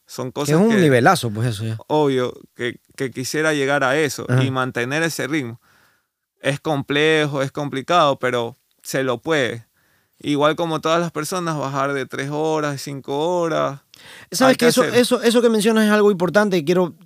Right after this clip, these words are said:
Speaker 2: cerrar un poco este episodio con, con eso? Es súper importante tener una meta, porque tú estás hablando de, de, de setearte metas y a veces no, la meta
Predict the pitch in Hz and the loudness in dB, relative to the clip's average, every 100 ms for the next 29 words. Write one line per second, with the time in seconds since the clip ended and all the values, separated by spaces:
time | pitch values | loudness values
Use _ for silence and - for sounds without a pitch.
0 | _ - - 156 180 175 170 170 165 160 | _ -4 0 4 4 4 2 0 0 0
1 | 151 160 170 165 160 143 147 135 139 151 | 2 4 4 6 4 2 0 0 2 2
2 | 170 120 123 - - - _ _ _ - | 2 2 -2 -4 -20 -20 _ _ _ -4
3 | 165 - 220 214 208 175 165 185 190 - | -2 2 2 4 4 2 2 2 2 0
4 | - 151 175 190 127 143 185 - 127 120 | 2 2 4 4 4 6 4 2 -2 -4
5 | 160 - 180 175 180 185 175 139 139 127 | -4 0 4 4 4 4 4 2 -2 0
6 | 131 127 - 175 175 - 170 - 156 180 | -4 -4 2 2 2 0 -2 0 0 2
7 | 156 127 127 131 147 160 190 170 - _ | 2 -2 0 2 2 2 0 -4 -6 _
8 | _ _ _ _ _ _ _ _ _ - | _ _ _ _ _ _ _ _ _ -8
9 | 147 151 202 196 185 196 233 247 214 | 0 4 4 4 2 4 4 2 0